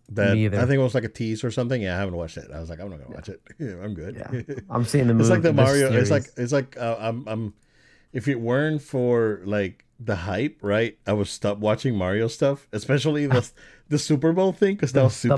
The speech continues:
Speaker 2: the
Speaker 1: hype.
Speaker 2: plumbers.
Speaker 1: Bro.
Speaker 2: That was
Speaker 1: They got the Super
Speaker 2: great.
Speaker 1: Mario Bros. Super Show theme song there. So good. Very, very well done. Uh, have you gone to the site or, or called the number?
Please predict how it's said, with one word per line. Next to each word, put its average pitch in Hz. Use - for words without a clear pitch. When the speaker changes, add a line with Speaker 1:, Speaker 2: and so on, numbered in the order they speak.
Speaker 2:
the 135
Speaker 1:
hype. 117
Speaker 2:
plumbers. 135
Speaker 1:
Bro. 175
Speaker 2:
That 110
was 110
Speaker 1:
They 139
got 143
the 135
Super 110
Speaker 2:
great. 156
Speaker 1:
Mario 151
Bros. 143
Super 139
Show 139
theme 147
song 143
there. 143
So 139
good. 131
Very, 120
very 123
well 120
done. 113
Uh, 107
have 139
you 127
gone 147
to 165
the 139
site 135
or, 120
or 120
called 113
the 110
number? 104